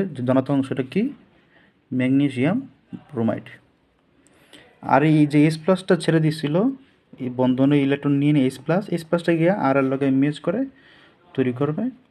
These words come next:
একটা অ্যালকেন। এটা একটা অ্যালকেন। অ্যালকালির সাথে আর একটা এইচ যুক্ত করলে অ্যালকেন হয়ে যায়।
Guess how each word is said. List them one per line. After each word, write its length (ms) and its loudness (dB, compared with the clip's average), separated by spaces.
একটা 240 -4
অ্যালকেন। 420 -2
এটা 160 -6
একটা 140 -10
অ্যালকেন। 380 -8
অ্যালকালির 360 -2
সাথে 240 0
আর 160 -2
একটা 160 -4
এইচ 140 0
যুক্ত 260 -4
করলে 220 -4
অ্যালকেন 360 -4
হয়ে 200 -6
যায়। 200 -12